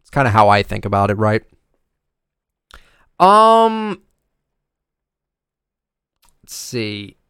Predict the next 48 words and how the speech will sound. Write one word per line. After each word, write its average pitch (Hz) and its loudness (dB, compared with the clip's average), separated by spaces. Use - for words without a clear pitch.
Yeah, 143 0
am 147 2
I 156 2
gonna 170 0
review 160 0
all 156 2
the 147 -4
Chapter 156 0
Two 160 -6
Season 143 -6
Eight 139 -4
skins? 123 -6
Yes. 98 -8
How 160 2
have 190 4
I 185 4
been 139 -2
as 156 -4
a 131 0
person 175 -4
recently? 104 -10
I've 139 2
been 147 -2
pretty 143 -4
all 131 0
right. 101 -4
I've 110 -12
been 117 -12
pretty 117 -6
all 110 -4
right. 104 -8
Why 147 2
do 185 0
you 202 -4
think 175 -4
they 170 -4
stopped 151 -4
doing 156 -4
community 156 -2
votes 147 -2
for - -2
item 147 -2
shop? 110 0
I 113 -2
miss 127 -4
them 131 -4
so 120 -4
much. 113 -4